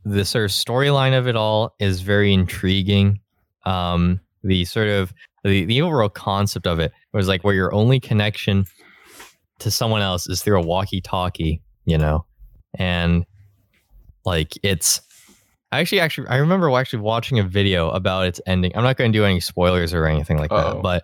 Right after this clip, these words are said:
Speaker 1: but, um, like, the, like, the thing is, like,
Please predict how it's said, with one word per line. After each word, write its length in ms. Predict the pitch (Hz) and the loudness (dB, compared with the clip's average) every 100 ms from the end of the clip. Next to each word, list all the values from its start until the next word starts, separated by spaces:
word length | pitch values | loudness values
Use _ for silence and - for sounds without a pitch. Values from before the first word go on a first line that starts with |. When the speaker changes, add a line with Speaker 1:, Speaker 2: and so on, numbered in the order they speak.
| - - - - _ - | -6 -14 -14 -16 _ -8
Speaker 1:
but, 40 | |
um, 440 | 95 92 87 85 113 - - - - - - - _ _ - - _ - | -4 -2 0 -2 -4 -12 -18 -16 -16 -14 -14 -16 _ _ -20 -20 _ -4
like, 200 | 101 92 | -2 -2
the, 460 | 110 110 104 98 - _ | 0 0 0 -2 -6 _
like, 260 | 117 110 107 - | -2 0 -2 -4
the 100 | 127 | -8
thing 180 | 113 170 | -2 2
is, 140 | 160 143 | 2 2
like, 260 | 110 - | -2 -4